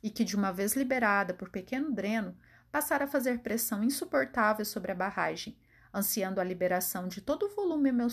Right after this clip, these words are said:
emocional longamente contido, representado pelo afeto nunca adequadamente correspondido por outrem. Sua intenção era de trazê-lo para a companhia definitiva e, ao seu lado,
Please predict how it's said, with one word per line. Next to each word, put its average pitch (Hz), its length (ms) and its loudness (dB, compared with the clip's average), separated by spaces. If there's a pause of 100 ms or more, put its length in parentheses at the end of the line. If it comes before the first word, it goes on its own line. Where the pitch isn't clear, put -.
(180)
emocional 202 800 0 (280)
longamente 302 680 2
contido, 254 640 -2 (520)
representado 185 840 0
pelo 185 260 -4
afeto 185 440 -2
nunca 302 300 4
adequadamente 226 760 0
correspondido 202 800 -4
por 196 160 -8
outrem. 196 520 -4 (600)
Sua - 240 0
intenção 202 720 0 (880)
era 214 240 6
de - 160 -4
trazê-lo 214 500 2
para 208 180 0
a 208 40 -2
companhia 220 540 0
definitiva 254 960 -4 (420)
e, 202 80 4
ao 185 100 6
seu 220 260 2
lado, 196 420 2